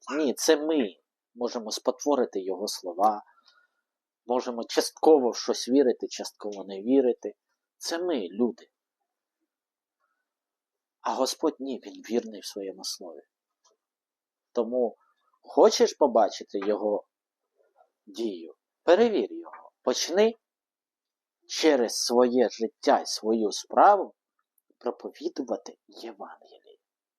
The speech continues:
Побачиш, чи буде Він тобі сприяти, чи ні. Амінь.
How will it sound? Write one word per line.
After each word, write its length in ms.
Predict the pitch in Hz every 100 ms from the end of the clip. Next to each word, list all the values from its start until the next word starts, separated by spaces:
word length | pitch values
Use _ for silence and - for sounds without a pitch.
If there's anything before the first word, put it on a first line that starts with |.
| _ _ _ _ _ _ _ _ _ _ _ _ _ _
Побачиш, 520 | 156 160 110 - -
чи 120 | - 147
буде 280 | 262 247
Він 80 | 226
тобі 240 | - 190 190
сприяти, 600 | - 190 175 160 _ _ _ _ _ _ _ _
чи 220 | - -
ні. 220 | 269 262 _ _ _ _ _ _ _ _ _ _ _ _ _ _ _
Амінь. 360 | 117 117 143